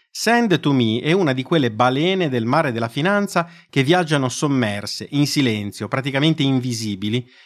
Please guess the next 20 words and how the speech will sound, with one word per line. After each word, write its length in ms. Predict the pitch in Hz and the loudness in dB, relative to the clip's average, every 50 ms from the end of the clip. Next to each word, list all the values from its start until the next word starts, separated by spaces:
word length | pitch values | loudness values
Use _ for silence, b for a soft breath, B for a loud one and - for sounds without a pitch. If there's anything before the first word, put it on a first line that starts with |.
| b b | b b
ed 140 | 156 170 233 | 0 2 2
emergono 440 | 247 247 208 147 127 135 135 139 | 4 4 2 2 0 0 -2 -2
solo 380 | 143 - - - 220 233 226 220 | -2 -2 -2 2 2 4 4 4
una 140 | 202 175 160 | 4 4 4
volta 320 | 160 170 165 170 170 156 | 4 2 0 2 0 2
l'anno 400 | 143 127 117 113 110 113 120 123 | 2 2 0 0 0 -2 -4 -2
quando 240 | - 143 143 151 180 | -2 -2 0 2 2
devono 260 | 175 175 165 165 160 | 2 4 4 4 2
pubblicare 640 | 143 - 175 165 180 185 175 - 131 127 127 127 143 - | 2 0 0 2 2 2 2 0 -2 -2 -2 -4 -6 -4
il 120 | 165 156 147 | -2 2 4
loro 200 | 143 131 131 131 | 4 4 4 2
bilancio, 640 | 139 131 117 98 92 92 95 98 - - 107 b b b b b | 2 0 0 -2 -2 -6 -12 -12 -12 -12 -12 b b b b b
cosa 240 | b - 143 123 147 | b 0 0 0 0
di 140 | 160 208 185 | -2 -4 -4
cui 280 | - 123 117 104 110 - | -2 -2 -2 -2 -2 -4
probabilmente 840 | _ 127 131 139 156 175 202 175 127 107 95 90 90 87 - - | _ -4 0 0 0 2 2 0 0 0 -2 -6 -10 -12 -14 -14
farebbero 400 | - - 147 139 123 117 127 127 | -6 -4 -2 -2 0 0 0 0
volentieri 480 | 123 131 131 135 135 - - 107 104 113 | 0 0 -2 -2 -4 -4 -4 -4 -2 -2
a 60 | 113 | -4
meno. 400 | 110 98 92 92 95 95 101 - | -4 -6 -8 -10 -12 -14 -14 -16